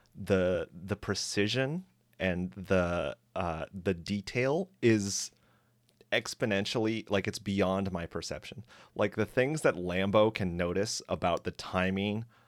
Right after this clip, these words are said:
of, you know, Zerglings, like, it, it blows my mind how dialed in it, tho-, those players are, right? And, and it's really like, these players are operating at, like, the highest levels of, like,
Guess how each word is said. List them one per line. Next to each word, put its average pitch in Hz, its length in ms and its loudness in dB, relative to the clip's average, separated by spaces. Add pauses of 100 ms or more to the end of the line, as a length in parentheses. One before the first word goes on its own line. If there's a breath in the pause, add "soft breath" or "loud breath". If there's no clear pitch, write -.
(280 soft breath)
of, 87 480 0 (240)
you 107 120 -4
know, 85 280 -4
Zerglings, 101 800 -2 (640)
like, 98 320 -2
it, 123 240 2 (120)
it 131 200 2
blows 123 480 4
my 113 140 2
mind 87 500 -2 (280)
how 98 460 2 (120)
dialed 82 440 -4
in 78 220 -8 (280)
it, 90 140 -6 (200)
tho-, 85 220 -4
those 85 240 -6
players 78 380 -6
are, 65 240 -8
right? 82 240 -6
And, 87 280 -4
and 95 100 0
it's 92 160 -4
really 113 180 2
like, 87 240 0 (560 soft breath)
these 113 320 -2
players 101 400 2
are 87 160 0
operating 98 600 2
at, 82 200 -2
like, 85 220 -6
the 78 100 -6
highest 90 580 -4
levels 92 500 -4
of, 78 180 -6
like, 85 340 0